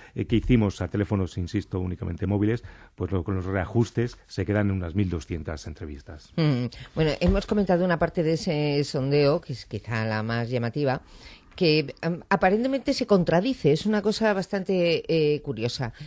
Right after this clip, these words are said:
Speaker 2: A la pregunta de, mm, ¿usted qué haría, eh, si tuviese en su mano,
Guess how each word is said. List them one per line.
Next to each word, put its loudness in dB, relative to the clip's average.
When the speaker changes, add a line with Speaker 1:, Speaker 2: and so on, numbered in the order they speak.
Speaker 2:
A 4
la 2
pregunta 2
de, 2
mm, -2
¿usted 6
qué 4
haría, 4
eh, 4
si -2
tuviese 2
en 0
su -2
mano, 0